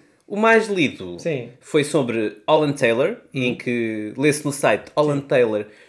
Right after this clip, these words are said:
Speaker 1: explicou porque ela e Sarah Paulson se assumiram como casal, em que fala, tipo, um bocadinho da vida de casal entre estas duas atrizes lendárias de Hollywood.
Speaker 2: Uhum.
Speaker 1: Antes disso, em dois mil e dezanove,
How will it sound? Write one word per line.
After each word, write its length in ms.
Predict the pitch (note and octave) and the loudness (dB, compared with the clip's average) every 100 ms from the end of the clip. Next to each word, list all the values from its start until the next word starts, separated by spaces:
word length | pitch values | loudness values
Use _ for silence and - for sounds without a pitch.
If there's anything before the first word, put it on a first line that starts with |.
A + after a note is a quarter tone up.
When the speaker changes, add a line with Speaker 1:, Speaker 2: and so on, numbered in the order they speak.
| - | -20
Speaker 1:
explicou 480 | - C#3 C3+ D3 | -8 -8 -4 -4
porque 380 | D3 C3 - - | -4 -8 -6 0
ela 180 | C#3 B2 | 2 2
e 60 | A#2+ | -2
Sarah 260 | C3 A#2+ | -2 -2
Paulson 440 | A#2 A#2 A2 A2 G2+ | 0 -2 -2 -6 -8
se 120 | C3 | -8
assumiram 380 | A#2 A#2 G2 F#2 | -8 -8 -8 -8
como 240 | G2+ G2+ | -10 -8
casal, 380 | A#2 B2 F3+ B3+ | -6 -4 -4 -4
em 60 | |
que 60 | - | -6
fala, 300 | A2 G2+ G2+ | -2 -2 -2
tipo, 300 | G2+ - G#2 | -6 -14 -14
um 40 | |
bocadinho 440 | G2 G#2+ F#2+ G2 F2+ | -14 -12 -12 -12 -10
da 100 | G2 | -12
vida 540 | F#2 G2 F#2+ F#2+ F#2 - _ _ _ _ | -12 -12 -10 -10 -10 -16 _ _ _ _
de 60 | |
casal 420 | - A2+ G#2+ G#2 G#2 | -14 -12 -8 -8 -10
entre 220 | G2+ G#2+ | -10 -10
estas 240 | - A2 | -10 -14
duas 260 | - A2 F#2+ | -12 -12 -10
atrizes 760 | - - G#2 F#2 - - - _ | -12 -12 -14 -14 -18 -18 -20 _
lendárias 680 | B2+ C3+ A#2+ A#2+ G#2+ G2+ F#2+ | -6 -4 -2 -2 -2 -6 -4
de 40 | |
Hollywood. 520 | G2+ G#2 A2+ D3 D3 | -4 -4 -10 -12 -10
Speaker 2:
Uhum. 280 | C3 B2 F#3+ - - - _ _ _ | -12 -12 -12 -14 -16 -16 _ _ _
Speaker 1:
Antes 300 | F3 F3 F3 | 0 2 -2
disso, 520 | E3 C3+ - G#2 G2 - A#2 | -4 -4 -4 -8 -10 -6 -2
em 160 | A#2 | -2
dois 120 | A#2+ | -2
mil 140 | B2 A#2+ | -4 -4
e 60 | |
dezanove, 640 | A2+ B2 B2 A#2 G2+ F#2+ F#2+ | -4 -4 -2 -2 -2 -6 -12